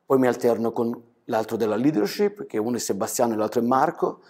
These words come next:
eh, loro, eh, eh, predicano al culto in tedesco, in, a quello italiano, quindi ci alterniamo sulla predicazione della parola. E questo mi sta portando a vedere,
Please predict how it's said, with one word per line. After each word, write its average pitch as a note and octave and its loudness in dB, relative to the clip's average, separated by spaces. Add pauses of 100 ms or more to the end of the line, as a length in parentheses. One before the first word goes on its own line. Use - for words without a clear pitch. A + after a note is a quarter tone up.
(380)
eh, A#2+ 4
loro, C3+ 2
eh, A#2+ 0
eh, A#2+ 0
predicano A#2+ -2
al A#2 -4
culto B2+ -4
in B2 -2
tedesco, E3 2 (400)
in, B2+ -8 (140)
a B2 -4
quello C3 0
italiano, C3+ 2
quindi F3 2 (360)
ci - 4
alterniamo E3+ 4 (580)
sulla D#3 2
predicazione D3+ 0
della C3 -2
parola. A#2+ -2 (420)
E - -4
questo F#3+ 4
mi D3 0
sta D3 0
portando C3 0
a B2+ -2
vedere, C#3+ 2